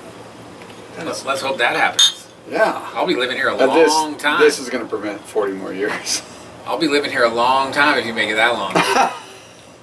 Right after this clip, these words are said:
Speaker 2: 'Cause I'm not moving until he's not here.
Speaker 1: And I'm not moving while he's making pulled pork.
Speaker 2: Oh, speaking of that, how many am I making? Did we decide?
Speaker 1: Yes, I do have a few friends coming over.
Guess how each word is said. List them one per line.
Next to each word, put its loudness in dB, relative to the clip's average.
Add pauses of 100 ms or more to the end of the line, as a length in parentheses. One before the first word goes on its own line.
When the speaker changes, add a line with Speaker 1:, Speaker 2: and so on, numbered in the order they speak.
Speaker 2:
'Cause -8
I'm 2
not 4
moving 2
until 2
he's 0
not -2
here. -6 (600)
Speaker 1:
And -2
I'm 4
not 4
moving 2 (880)
while 4
he's -4
making -6
pulled -2
pork. -6 (1700)
Speaker 2:
Oh, -2 (120)
speaking -10
of -12
that, -12
how -8
many -6
am -2
I -2
making? -8 (1600)
Did -14
we -12
decide? -6
Speaker 1:
Yes, 4
I 4
do 4
have 4
a -6
few -6
friends 2
coming -4
over. -4